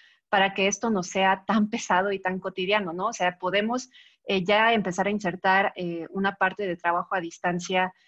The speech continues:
eh, tal vez no todos los días, pero una parte de la semana, escalonar horarios y, y pensar de forma más eficiente. Yo creo que la pandemia, eh, una de, de las pocas ventajas que ha tenido ha sido como de ponernos a pensar,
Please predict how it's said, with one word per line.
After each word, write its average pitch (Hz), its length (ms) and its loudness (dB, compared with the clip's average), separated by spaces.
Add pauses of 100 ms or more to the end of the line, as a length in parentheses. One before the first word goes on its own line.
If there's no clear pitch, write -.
(200)
eh, 170 220 -4 (380)
tal 196 220 2
vez 196 180 -2
no 196 80 -2
todos 196 160 2
los 185 100 0
días, 190 180 0
pero 180 140 -8
una 175 140 -4
parte 180 240 -4
de 175 60 -2
la 170 100 -4
semana, 214 640 2
escalonar 180 540 -2
horarios 208 580 0 (300)
y, 214 140 2 (120)
y 214 120 -2
pensar 233 380 2
de 254 120 2
forma 233 240 2
más 220 200 -4
eficiente. 196 600 -6
Yo 180 140 -8
creo 196 160 -10
que 214 80 -8
la 180 160 -2
pandemia, 196 720 0
eh, 165 320 -10
una 214 280 2
de, 185 260 0
de 170 260 -6
las 165 180 -6
pocas 208 340 -4
ventajas 185 460 -4
que 185 80 -6
ha 185 80 -4
tenido 196 420 -2
ha 190 220 2
sido 190 260 -6
como 185 200 -8
de 170 100 -6
ponernos 180 460 -10
a 185 80 -6
pensar, 175 420 -6